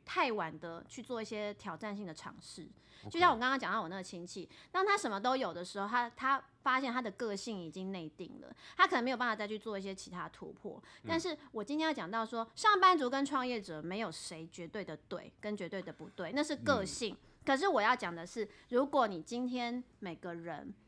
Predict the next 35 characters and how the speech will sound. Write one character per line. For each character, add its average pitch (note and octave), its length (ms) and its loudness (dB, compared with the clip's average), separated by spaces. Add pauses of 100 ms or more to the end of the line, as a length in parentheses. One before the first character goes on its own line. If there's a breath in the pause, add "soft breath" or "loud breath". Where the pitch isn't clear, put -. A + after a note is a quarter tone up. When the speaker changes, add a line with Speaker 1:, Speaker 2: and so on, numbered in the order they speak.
(120)
Speaker 1:
你 A#3 140 -4
可 D#4+ 120 2
以 F#4+ 80 4
在 E4+ 140 6
这 D4+ 140 2
篇 D4 160 4
文 A#3+ 120 2
章 A#3+ 160 0
去 B3+ 80 -2
想 A3+ 180 -4
想 F3+ 60 -4
看， G3+ 220 -4
我 F3+ 140 -4
是 C#4 180 -4
那 C#4 180 4
种 G3 200 -2
上 A#3+ 160 2
班 A3+ 120 4
族 G3+ 140 -4
个 G#3+ 140 -2
性 G#3 180 -4
的 F3+ 80 -4
人， B2 180 -10 (420 loud breath)
我 A#3 120 4
要 F4+ 160 12
不 F4 80 8
要 F4 140 12
怎 - 180 -2
么 F3 160 -6
样 A#3+ 220 2
让 A#3+ 180 2
自 A#3+ 140 -6
己 F#3 140 -10
能 E3+ 200 -6
够 F#3+ 320 -2